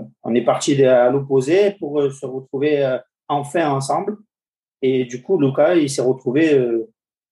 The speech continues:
euh, en lien avec ses parents dans le même, dans le même moule parce qu'il voyait que tous les deux, on disait la même chose.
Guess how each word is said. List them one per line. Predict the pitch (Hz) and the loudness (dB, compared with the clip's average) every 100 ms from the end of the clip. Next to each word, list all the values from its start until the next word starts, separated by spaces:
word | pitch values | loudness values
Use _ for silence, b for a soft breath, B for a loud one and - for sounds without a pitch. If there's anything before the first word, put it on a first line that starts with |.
| _ - | _ -10
euh, | 113 110 110 107 - | -6 -4 -4 -4 -4
en | 120 | -2
lien | 131 151 | 0 2
avec | 147 135 | 2 0
ses | 131 | -2
parents | 139 135 202 | -2 0 0
dans | 156 | -2
le | 139 | -2
même, | 135 147 139 131 | -4 -4 -2 -2
dans | 123 127 | -4 -6
le | 131 | -6
même | 147 175 | -4 -2
moule | 214 | -4
parce | 143 135 | -4 -8
qu'il | 143 131 | -8 0
voyait | 139 180 | 2 2
que | - | -2
tous | 147 156 | -6 -4
les | |
deux, | 151 | -2
on | 180 | -4
disait | 139 143 | -6 -8
la | 139 | -8
même | 139 | -10
chose. | 139 113 120 | -16 -16 -18